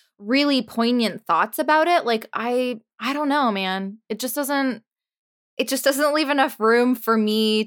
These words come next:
to chew on anything. Whereas the book, I just thought that was so beautiful and, like,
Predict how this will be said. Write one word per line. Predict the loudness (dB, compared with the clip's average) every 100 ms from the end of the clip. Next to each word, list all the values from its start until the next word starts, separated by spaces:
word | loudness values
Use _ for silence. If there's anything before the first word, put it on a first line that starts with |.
| -4 -4
to | -2 0 0 0 -2 -4 -8 _ -8
chew | 2 6 6
on | 4 0
anything. | -4 -6 -4 -4 0
Whereas | 2 2 0
the | -4
book, | 0 2 2 2
I | -2
just | 0 -4 0
thought | 0 0
that | -2 -2
was | -6
so | -4 -2 -2
beautiful | -6 -2 0 0 -2 -4 -2
and, | -2 -2
like, | -4 -4 -8